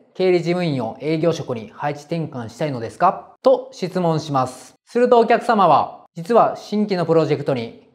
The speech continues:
既存の営業が回されるので、今の人数では営業課の業務が大変になる」と返答します。「あなたはなぜ外部から人を雇わないのですか？」と質問します。するとお客様は、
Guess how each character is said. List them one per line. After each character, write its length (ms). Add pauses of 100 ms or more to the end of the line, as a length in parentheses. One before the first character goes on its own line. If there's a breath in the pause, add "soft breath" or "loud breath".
既 160
存 100
の 140
営 160
業 140
が 260
回 160
さ 120
れ 100
る 80
の 100
で、 280
今 120
の 120
人 200
数 140
で 80
は 260
営 200
業 160
課 100
の 220
業 120
務 120
が 100
大 160
変 220
に 80
な 100
る」 320
と 180
返 220
答 160
し 80
ま 160
す。 300 (280)
「あ 40
な 80
た 100
は 300
な 100
ぜ 80
外 200
部 40
か 80
ら 140
人 240
を 80
雇 180
わ 80
な 100
い 60
の 140
で 100
す 80
か？」 400
と 320
質 260
問 200
し 100
ま 160
す。 260
す 120
る 100
と 320
お 80
客 180
様 240
は、 380